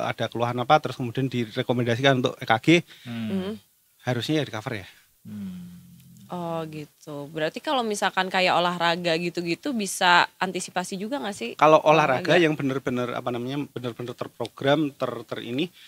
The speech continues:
Speaker 1: biasanya dia check up juga. Nah, salah satu
Speaker 3: Heeh.
Speaker 1: check up-nya itu ya E K G itu tadi. Selain juga U S G jantung, terus kemudian
Speaker 3: Iya.
Speaker 1: apa namanya, ya segala macam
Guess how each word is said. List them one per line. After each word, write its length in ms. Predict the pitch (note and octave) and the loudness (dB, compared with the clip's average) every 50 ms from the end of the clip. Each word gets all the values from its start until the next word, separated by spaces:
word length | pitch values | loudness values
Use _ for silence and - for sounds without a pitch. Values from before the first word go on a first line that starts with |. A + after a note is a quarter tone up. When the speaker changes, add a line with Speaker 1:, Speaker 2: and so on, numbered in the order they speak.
| - - _ _ | -20 -20 _ _
Speaker 1:
biasanya 560 | _ B2+ A#2+ - - B2 B2+ C3+ D#3+ E3 - - _ _ _ _ _ _ _ _ _ _ _ _ _ _ _ _ _ _ _ _ _ _ | _ -6 -4 -4 -4 -4 -2 -2 -2 -2 -2 -6 _ _ _ _ _ _ _ _ _ _ _ _ _ _ _ _ _ _ _ _ _ _
dia 100 | D3+ D3+ | -6 -6
check 160 | - C#3 B2 | -4 -6 -8
up 140 | B2+ B2+ - | -8 -10 -8
juga. 240 | - C#3 B2+ A2+ - - _ _ | -10 -6 -6 -6 -8 -8 _ _
Nah, 240 | A#2+ B2 A#2 A2+ - | -10 -8 -8 -6 -4
salah 160 | C3 A#2+ A#2 | -4 -4 -2
satu 180 | - B2+ A#2+ | -2 -4 -4
Speaker 3:
Heeh. 140 | F#3 A2+ B2 | -2 -4 -2
Speaker 1:
check 80 | F3+ - | -2 -4
up-nya 200 | - - - F3+ F3+ | -4 -4 -4 -6 -4
itu 80 | - D#3+ | 0 0
ya 140 | D3 A#2 | 0 0
E 80 | A2 - | 0 -4
K 80 | - A2+ | -6 -8
G 80 | - - A2 | -6 -8 -8
itu 100 | G#2+ A2 | -8 -6
tadi. 300 | G#2+ A#2+ B2 - B2 A#2+ | -8 -8 -6 -4 -4 -4
Selain 320 | - B2 A#2 A#2+ C3 C#3+ | -2 0 0 2 2 0
juga 240 | - - - C#3 B2 | -2 -2 -2 -2 0
U 100 | C3+ B2+ | 0 0
S 140 | B2 A#2+ - | -2 -2 -2
G 80 | - | -4
jantung, 420 | A#2 - C#3+ C#3 D3+ D#3 D3+ D3+ D3 | -2 2 2 2 4 4 4 2 2
terus 220 | C3 B2+ C3 - | 0 -4 -6 -6
kemudian 480 | - B2 B2 B2 - - C3 B2+ B2 B2 | -6 -6 -6 -6 -2 0 2 2 2 0
Speaker 3:
Iya. 80 | - | -4
Speaker 1:
apa 160 | B2+ B2 B2 B2 | -4 -4 -4 -4
namanya, 400 | B2 B2 B2 B2 B2+ C3+ C#3 - _ - _ _ _ _ - - _ _ _ _ _ _ _ | -2 -2 -2 -4 -4 -4 -6 -8 _ -20 _ _ _ _ -20 -20 _ _ _ _ _ _ _
ya 420 | _ C3+ B2 A2+ A2 G#2+ G#2+ G#2+ A2 | _ -4 -4 -2 -2 -4 -4 -4 -6
segala 220 | - - - A2+ G#2+ | -8 -10 -8 -8 -8
macam 380 | A2 G#2+ - A2 A2+ A2 - | -8 -10 -10 -10 -10 -10 -10